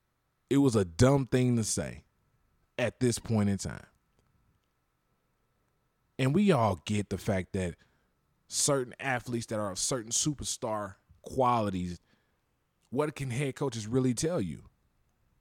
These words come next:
What can they really tell you? We all talk about this in barbershops, like I said before, and in, and in our small little circles, but that's not something that you say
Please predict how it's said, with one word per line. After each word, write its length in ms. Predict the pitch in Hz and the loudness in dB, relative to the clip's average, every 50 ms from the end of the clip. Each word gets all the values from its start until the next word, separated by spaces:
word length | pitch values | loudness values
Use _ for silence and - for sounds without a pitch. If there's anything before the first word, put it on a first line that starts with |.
| _ _ | _ _
What 160 | - 175 202 | -6 -4 -2
can 120 | - 214 196 | 0 0 0
they 120 | 190 185 | 2 2
really 240 | 180 185 185 180 170 | 2 2 2 2 2
tell 260 | - - 190 175 120 | 2 2 2 2 2
you? 180 | 90 78 - - - - _ _ _ _ _ _ _ _ _ _ _ _ _ _ _ _ _ _ _ _ _ _ _ _ _ _ _ _ _ _ _ _ _ _ _ _ _ _ _ _ _ - | 0 -2 -6 -12 -20 -20 _ _ _ _ _ _ _ _ _ _ _ _ _ _ _ _ _ _ _ _ _ _ _ _ _ _ _ _ _ _ _ _ _ _ _ _ _ _ _ _ _ 0
We 140 | 160 214 202 | 2 4 6
all 160 | 160 135 123 | 6 4 4
talk 220 | - - 117 107 | 2 0 -2 -2
about 240 | 110 107 107 101 - | -2 -2 -2 -2 -2
this 160 | 113 104 98 | -4 -4 -4
in 100 | 98 90 | -4 -4
barbershops, 500 | 80 92 104 98 104 101 - 127 117 110 | -4 -4 -4 -4 -4 -4 -2 -2 -4 -4
like 140 | 107 101 98 | -6 -8 -8
I 60 | 107 | -8
said 200 | 101 - 120 117 104 | -6 -4 -4 -4 -4
before, 400 | 98 90 - 98 104 113 120 127 | -6 -8 -6 -4 -2 0 0 0
and 80 | 117 107 | -2 -2
in, 120 | 95 95 | -4 -4
and 140 | 87 110 110 | -4 -4 -4
in 140 | 104 101 101 | -2 -2 -2
our 160 | 101 101 101 | -2 -4 -4
small 340 | - - 110 107 104 101 101 | -4 -2 -2 -2 -2 -2 -4
little 160 | 101 95 95 | -6 -6 -6
circles, 400 | - - 101 110 110 135 139 120 | -6 -6 -6 -6 -4 -4 -4 -4
but 80 | 113 | -2
that's 160 | 127 170 202 196 | 0 0 0 0
not 160 | 175 135 131 | -4 -4 -4
something 240 | - 160 139 135 123 | -4 -4 -4 -4 -4
that 220 | 120 117 - - | -6 -6 -2 0
you 80 | 139 135 | 0 0
say 440 | - - 139 123 120 110 104 104 | 0 0 0 0 0 -2 -4 -6